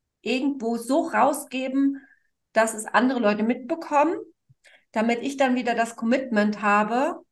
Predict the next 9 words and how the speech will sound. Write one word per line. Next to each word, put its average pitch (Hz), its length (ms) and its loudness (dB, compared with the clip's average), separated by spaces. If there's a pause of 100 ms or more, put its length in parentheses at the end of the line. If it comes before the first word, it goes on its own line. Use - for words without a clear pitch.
zu 233 120 -8
mir 233 180 -2
selber 220 720 2 (280)
auch 208 140 -2
in 233 60 2
die 233 60 -2
Umsetzung 175 520 -4
zu - 160 -16
gehen. - 360 -14